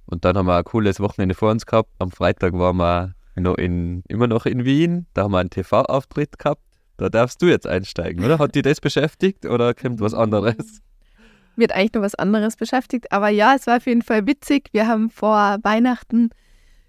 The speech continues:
Speaker 2: über Instagram eigentlich ganz eine lustige Anfrage bekommen. Und da waren wir zuerst eh so, „Wollen wir das jetzt machen oder nicht?“ Ähm, ja,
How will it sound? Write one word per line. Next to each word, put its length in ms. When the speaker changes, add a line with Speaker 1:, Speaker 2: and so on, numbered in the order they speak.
Speaker 2:
über 240
Instagram 560
eigentlich 220
ganz 180
eine 100
lustige 680
Anfrage 760
bekommen. 680
Und 340
da 100
waren 140
wir 100
zuerst 320
eh 100
so, 320
„Wollen 140
wir 80
das 120
jetzt 200
machen 500
oder 240
nicht?“ 420
Ähm, 800
ja, 260